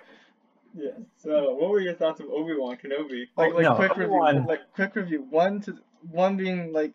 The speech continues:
Speaker 2: trash, or ten being, like, best Star Wars content ever.
Speaker 3: Uh, maybe a seven. I would think a seven. You know, it's not quite at the heights, of, not quite the best.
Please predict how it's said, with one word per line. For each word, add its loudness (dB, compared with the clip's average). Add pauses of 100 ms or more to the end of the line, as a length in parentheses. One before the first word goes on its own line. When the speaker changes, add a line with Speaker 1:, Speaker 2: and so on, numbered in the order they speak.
(120)
Speaker 2:
trash, 0
or -2
ten -6
being, -6
like, -8
best 0
Star 0
Wars -8
content -10
ever. -8 (1800)
Speaker 3:
Uh, 0
maybe 0
a 2
seven. 2 (400)
I -4
would 0
think -4
a 0
seven. 2
You 0
know, 0
it's -6
not -2
quite 4 (1000)
at 2
the 4
heights, 2
of, -4 (1000)
not -8
quite 0
the 2
best. 2